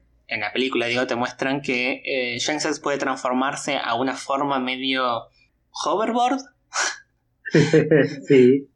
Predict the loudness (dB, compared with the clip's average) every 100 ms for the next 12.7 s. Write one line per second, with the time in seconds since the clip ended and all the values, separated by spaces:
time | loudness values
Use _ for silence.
0 | _ -4 0 0 -2 -8 -14 -4 -2 -2
1 | -2 -2 -2 -2 -2 -4 -2 -2 0 -2
2 | -4 -2 -2 -2 -2 -4 -4 -2 0 0
3 | 0 0 -2 0 -2 -4 -6 -6 -4 -6
4 | -12 _ -4 -2 -2 -4 -4 -4 -2 -2
5 | -2 -2 -2 -2 -2 -2 -2 -2 -4 -4
6 | -2 0 0 0 -2 -4 -8 _ _ _
7 | _ _ _ _ _ -6 -4 -4 -6 -6
8 | -6 -2 -2 -2 0 0 -2 -6 -12 _
9 | -6 -4 -4 -10 _ _ _ _ _ -12
10 | -10 -4 -2 0 0 -4 -10 -12 -6 -4
11 | -2 -2 0 0 -2 -4 -4 -6 -10 _
12 | _ _ _ -4 0 0 0